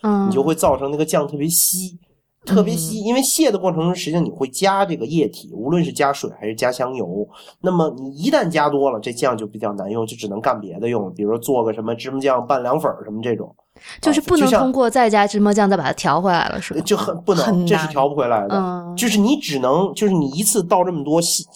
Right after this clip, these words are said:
Speaker 2: 倒这么多水卸好，就只能卸这么多，
Speaker 1: 嗯。
Speaker 2: 你没法往回退，这个是挺难的。
Speaker 1: 嗯。
Speaker 2: 然后实际上我理解它卸的过程中有一点儿这个，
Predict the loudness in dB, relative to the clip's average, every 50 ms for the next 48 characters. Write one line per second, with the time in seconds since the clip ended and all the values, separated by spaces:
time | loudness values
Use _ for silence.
0 | -20 _ _ _ _ _ 2 2 2 2 0 -6 -8 -4 0 0 0 2 0 -2
1 | -4 -2 -2 2 2 2 2 0 -4 -12 -14 -6 -6 -6 -6 -6 -8 -6 -6 -4
2 | 0 0 0 0 0 -2 0 0 0 0 -2 -8 _ _ _ 0 2 2 4 4
3 | 4 4 6 4 4 4 2 -2 -4 -8 -8 -2 0 0 0 0 -2 -4 -2 0
4 | 0 2 2 0 0 0 -2 0 0 -2 -2 -2 -2 0 0 0 0 -2 -8 -18
5 | -20 _ _ 0 2 2 4 4 2 2 0 -2 -8 -20 _ _ -6 -2 0 4
6 | 4 6 6 6 4 4 2 0 -2 0 0 0 0 0 -2 -2 0 2 2 2
7 | 2 2 0 -2 -2 0 2 0 2 2 2 2 2 2 0 0 0 -2 -4 -2
8 | 0 0 0 0 -2 -4 -4 -2 -2 0 2 0 2 2